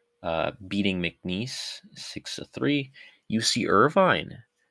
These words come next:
uh, beat Arizona State three to two in a walk-off win, twelve inning banger of a game. Um, U C Irvine's really trying to, they're, they, I think they should be in the top twenty-five,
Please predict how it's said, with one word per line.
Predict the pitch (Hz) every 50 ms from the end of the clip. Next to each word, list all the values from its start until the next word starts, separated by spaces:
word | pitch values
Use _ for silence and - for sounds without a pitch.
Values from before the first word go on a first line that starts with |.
| _ _ _ -
uh, | - 87 82 80 -
beat | - 95 90 -
Arizona | 92 95 90 87 85 92 85 85
State | - - - 101 95 - -
three | - - - 104 107 92
to | 90
two | - - - 113 113 113
in | 101
a | 90
walk-off | 85 85 92 95 95 98 - - 95 92 90 -
win, | - 104 101 104 104
twelve | - - - 92 90 90 -
inning | - 98 98 98 98 98 95 98 - _ _ _ _ _ _ _ _ _ _ - 98 92 - _
banger | - 104 92 98 101 98 101 104 -
of | - - 92
a | 95
game. | 92 92 98 101 110 120 113 _ _ _ _ _ _ _ _ _ _ _ -
Um, | 101 87 85 85 85 85 85 - _ _ _ _ _ _ _ _ _ _ _ _ _ _
U | - 120
C | - - 101 98
Irvine's | 101 107 101 92 87 90
really | 92 98 101
trying | - - 95 87 -
to, | - -
they're, | - 101 107 104 - -
they, | - 101 104 98 - _ _ _ _ -
I | 95 98
think | - 127 117 104
they | - 104 98 92
should | 87 - - - - - 107 95 92
be | 98 92 92
in | 90 87
the | 87
top | - - 90 87 -
twenty-five, | - 90 90 - - 90 90 87 87 87